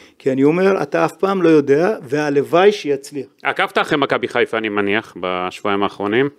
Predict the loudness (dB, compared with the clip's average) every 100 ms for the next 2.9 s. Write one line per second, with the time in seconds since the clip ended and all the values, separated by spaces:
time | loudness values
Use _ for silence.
0 | _ _ _ _ _ _ _ -6 -2 0
1 | 2 0 0 0 2 2 2 2 2 2
2 | 2 -2 -4 -6 -4 0 0 0